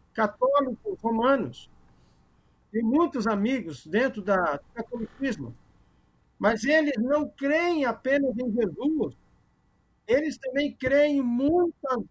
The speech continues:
outras imagens de escultura, idolatria, e a Bíblia condena.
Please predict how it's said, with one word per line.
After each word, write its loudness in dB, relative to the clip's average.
outras 2
imagens -2
de -10
escultura, -2
idolatria, -2
e 0
a 2
Bíblia -2
condena. 0